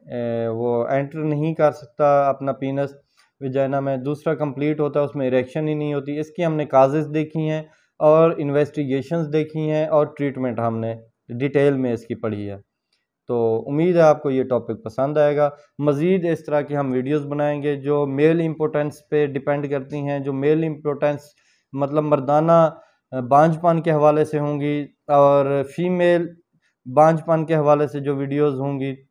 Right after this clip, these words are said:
इस तरह की हम मज़ीद आपको वीडियोज़ देंगे। अगर आप कोई सवाल पूछना चाहें,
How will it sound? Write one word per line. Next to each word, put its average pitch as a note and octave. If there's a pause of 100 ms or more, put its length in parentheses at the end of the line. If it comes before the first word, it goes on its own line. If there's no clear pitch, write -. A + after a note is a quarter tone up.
इस D#3+
तरह D#3
की C#3
हम C#3+
मज़ीद C3
आपको C3
वीडियोज़ A#2+
देंगे। A#2+ (220)
अगर E3
आप D#3
कोई D3
सवाल C#3
पूछना D#3+
चाहें, D3+